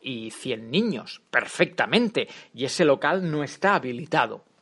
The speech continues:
Primero, en el laberinto, a la que entran cuatro niños, ya no entran más. Ya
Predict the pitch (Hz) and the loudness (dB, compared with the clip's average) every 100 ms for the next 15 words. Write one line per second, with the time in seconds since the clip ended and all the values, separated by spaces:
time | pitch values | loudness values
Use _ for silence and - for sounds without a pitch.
0 | _ _ _ _ _ _ _ - 175 294 | _ _ _ _ _ _ _ 0 2 4
1 | 294 143 147 139 135 127 127 226 233 185 | 2 0 -2 2 2 4 2 0 0 0
2 | 170 180 180 160 143 139 131 127 214 226 | 0 -2 -2 -4 2 2 2 -2 0 0
3 | 156 143 135 127 151 127 107 - - _ | 2 2 0 -2 -2 -2 -6 -10 -10 _
4 | - - - 101 113 117 | -20 -20 -18 -8 -8 -8